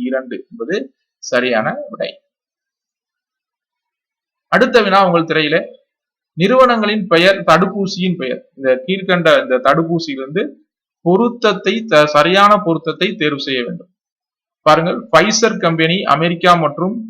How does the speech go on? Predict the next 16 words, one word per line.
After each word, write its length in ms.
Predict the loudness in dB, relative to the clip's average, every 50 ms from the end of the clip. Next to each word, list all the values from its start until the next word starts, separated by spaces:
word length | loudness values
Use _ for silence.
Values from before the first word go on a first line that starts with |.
| -16 -20 _ _ _ _ _
ஜெர்மன் 640 | -4 0 2 2 4 4 4 2 2 0 -2 -2 0 2
பயோடெக், 480 | 4 4 4 2 2 2 2 0 0 -2 -12 _ _ _ _ _ _ _ _ _ _ _ _ _ _ _ _ _ _ _
எம் 260 | _ 0 0 2 2 4
ஆர் 200 | 4 4 4 4
என் 200 | 2 0 0 0
ஏ 140 | 0 0
ஒன் 300 | 0 0 0 -2 -2 -2 -2
டூ 100 | -2 -2 -2 -2 -2
செவன் 260 | -2 -2 -4 -4 -8 -10 -10
த்ரீ, 140 | -10 -10 -12 -14 _ _ _ _ _ _ _ _ _ _ _ _ _ _ 0 4
மாடர்னா 480 | 6 6 8 8 6 6 6 6 6 8
அமெரிக்க 440 | 6 6 4 2 0 0 0 -2 0
கம்பெனி 400 | 0 -2 -2 -2 -2 -4 -2 -2
வி 380 | -4 -4 -2 0 0 0 2
என் 240 | 2 2 2 0 0
டி 380 | 0 -2 -2 -2 -4 -8 -12